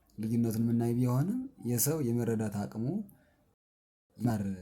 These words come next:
ፍላጎቱ፣ መንገዱ፣ እ፣ ምርጫው የተለያየ ነው።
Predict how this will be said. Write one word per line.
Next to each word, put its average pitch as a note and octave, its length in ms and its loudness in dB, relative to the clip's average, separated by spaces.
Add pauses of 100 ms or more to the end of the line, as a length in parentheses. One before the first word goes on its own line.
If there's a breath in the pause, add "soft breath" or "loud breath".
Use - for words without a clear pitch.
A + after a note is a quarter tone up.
(600)
ፍላጎቱ፣ G#2 520 -2 (100)
መንገዱ፣ G#2+ 480 2 (720 soft breath)
እ፣ - 100 -16 (320)
ምርጫው A2+ 440 2
የተለያየ G2+ 640 0
ነው። E2 180 -12